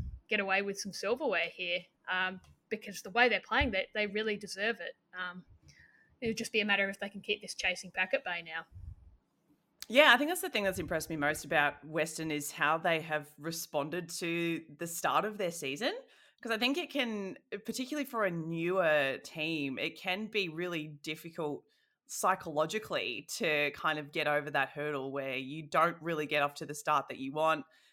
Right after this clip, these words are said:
Speaker 2: The first kind of five or six rounds are a little bit shit. Um, oops, sorry, sorry, Mickey Mouse. Um, and, and it just feels like you haven't sort of found your thing. And,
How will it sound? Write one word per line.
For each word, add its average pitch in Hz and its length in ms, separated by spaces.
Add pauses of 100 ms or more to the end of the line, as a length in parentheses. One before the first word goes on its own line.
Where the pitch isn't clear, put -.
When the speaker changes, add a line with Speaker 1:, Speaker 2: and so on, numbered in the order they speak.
(120)
Speaker 2:
The 165 100
first 170 440
kind 151 180
of 147 100
five 160 260
or 151 80
six - 300
rounds 147 480
are 139 140
a 139 60
little 165 320
bit 160 220
shit. 160 300 (520)
Um, 156 280
oops, - 160
sorry, 160 300
sorry, 165 260
Mickey 165 200
Mouse. 156 220 (340)
Um, 170 460 (140)
and, 175 340 (220)
and 190 320
it 240 160
just 220 220
feels 220 180
like 214 180
you 196 60
haven't 190 260
sort 180 140
of 175 60
found 170 280
your 147 60
thing. 147 500
And, 151 320